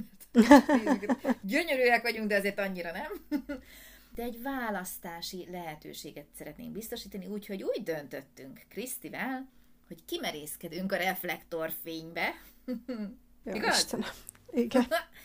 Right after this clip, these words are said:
Speaker 1: <laughs> És átvisszük egy kicsit videós formába ezt a beszélgetést. Ugyanis én azt gondolom, és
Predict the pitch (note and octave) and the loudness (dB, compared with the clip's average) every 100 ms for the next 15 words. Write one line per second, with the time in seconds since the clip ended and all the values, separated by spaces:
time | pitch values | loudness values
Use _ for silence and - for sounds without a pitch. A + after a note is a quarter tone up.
0 | - - - - C#4+ D#4 F4 D#4+ - E4 | -18 -18 -18 -18 -6 -2 0 -2 -4 -6
1 | F#4 A3+ F#3+ - F#3+ F#3 F#3+ A3 G#3+ F#3+ | -6 -6 -6 -6 -8 -8 -10 -10 -8 -4
2 | A#3+ B3 G3 D#3+ D3+ - - E3+ D#3 D#3+ | -2 0 0 0 -4 -10 -10 -8 -6 -8
3 | D3+ C#3+ D3 D#3+ G3 - - - - - | -10 -12 -10 -8 -8 -12 -20 -20 -20 -20
4 | _ E3 D#3 - D#3 D#3+ D#3+ C#3 C#3 B2 | _ -12 -10 -10 -8 -10 -8 -10 -10 -14
5 | - A#2+ - - - - - _ _ _ | -16 -16 -14 -14 -18 -20 -20 _ _ _
6 | - - _ _ - F#4+ G#3 C3 E2+ F#3+ | -20 -20 _ _ -6 -2 -2 -4 -8 -8
7 | - - - - - - - - - _ | -6 -10 -14 -20 -20 -20 -20 -20 -20 _
8 | - - - - - _ _ G3 C#4 C#4+ | -20 -20 -20 -20 -20 _ _ -4 -2 -2
9 | A#3+ A3 G3 F3+ E3+ E3 - E3+ - | -2 -2 -2 -4 -6 -10 -14 -10 -10